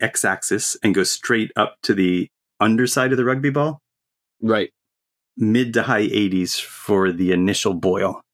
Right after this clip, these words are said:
Speaker 2: That's right.
Speaker 1: Then we head horizontally to the outer curve and straight down to the x-axis again.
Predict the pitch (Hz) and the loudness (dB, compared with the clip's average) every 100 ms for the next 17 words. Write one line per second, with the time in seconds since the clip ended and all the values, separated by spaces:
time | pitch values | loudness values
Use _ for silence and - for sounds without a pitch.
0 | _ 90 - 85 - _ _ 117 127 110 | _ -2 -2 -4 -6 _ _ 2 2 2
1 | 117 95 - _ _ _ _ _ _ - | 0 -2 -10 _ _ _ _ _ _ 0
2 | 127 113 104 101 98 95 95 143 _ _ | 2 2 2 0 0 0 -2 -4 _ _
3 | _ _ _ _ - 107 104 - 104 113 | _ _ _ _ -2 0 0 0 0 2
4 | 113 107 - 98 104 98 92 87 - - | 0 -2 0 2 2 0 -4 -4 -4 -4
5 | - 110 80 110 98 90 98 - 101 - | -2 -2 0 0 2 2 0 0 -4 -4
6 | - - 95 92 90 90 113 | -6 -4 -2 0 2 0 -2